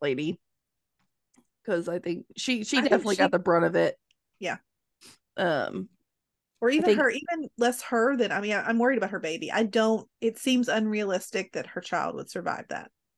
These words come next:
Speaker 2: Now,
Speaker 1: I don't
Speaker 2: maybe they'll
Speaker 1: know.
Speaker 2: do it.
Speaker 1: Kids in, kids in the womb, they're, they're pretty, pretty
Speaker 2: I don't
Speaker 1: protected.
Speaker 2: know. But I feel like it would send her into labor and the baby's too early to be delivered.
Speaker 1: If she's seven or eight months, no, no, not really.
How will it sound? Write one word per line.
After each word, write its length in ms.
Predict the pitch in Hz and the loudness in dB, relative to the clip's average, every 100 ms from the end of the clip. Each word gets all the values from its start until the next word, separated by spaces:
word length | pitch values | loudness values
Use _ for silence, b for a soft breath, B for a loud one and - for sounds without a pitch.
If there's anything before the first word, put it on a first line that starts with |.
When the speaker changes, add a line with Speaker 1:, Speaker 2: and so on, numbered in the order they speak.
| _ | _
Speaker 2:
Now, 80 | 208 | -4
Speaker 1:
I 20 | |
don't 60 | 220 | 2
Speaker 2:
maybe 180 | 226 311 | 6 8
they'll 180 | 269 220 | 6 6
Speaker 1:
know. 40 | 220 | 2
Speaker 2:
do 120 | 220 | 0
it. 60 | 277 | 4
Speaker 1:
Kids 220 | 370 440 | 4 6
in, 200 | 427 285 - | 4 2 -6
kids 280 | - 381 440 | -4 -4 0
in 100 | 427 | -2
the 80 | 403 | 0
womb, 300 | 220 214 180 | -2 -2 -2
they're, 260 | 185 311 - | -2 -2 -4
they're 160 | 302 359 | -6 -6
pretty, 380 | - 440 370 - _ _ _ _ _ 247 - | -2 -2 -2 -6 _ _ _ _ _ -16 -6
pretty 180 | 427 640 | -6 -4
Speaker 2:
I 60 | |
don't 100 | 285 269 | -6 0
Speaker 1:
protected. 480 | 233 208 - 143 | 0 2 2 0
Speaker 2:
know. 140 | - - _ _ | 0 -14 _ _
But 100 | 302 330 | 2 2
I 60 | |
feel 140 | 349 392 | 4 2
like 120 | 339 | 2
it 60 | |
would 160 | 294 - | -2 -2
send 240 | - 320 | -4 0
her 80 | 302 | 0
into 200 | 247 254 | 0 0
labor 360 | 202 269 330 226 | 0 2 2 0
and 120 | 202 | -2
the 60 | 208 | 0
baby's 300 | 226 220 - | 0 -2 -4
too 180 | 247 196 | -6 -2
early 320 | 208 262 196 | 0 2 0
to 60 | 185 | -4
be 120 | 180 | -8
delivered. 580 | 151 214 202 - - _ _ | -2 -2 -2 -8 -16 _ _
Speaker 1:
If 80 | 208 | -8
she's 240 | - 339 | -2 -2
seven 220 | - 330 320 | 0 -2 -2
or 60 | |
eight 140 | 311 277 | -4 -4
months, 260 | 285 320 - | -4 -6 -8
no, 220 | 302 - 254 | -8 -8 -10
no, 240 | 311 415 _ 269 | -8 -10 _ -10
not 140 | 269 | -8
really. 280 | 294 277 | -6 -6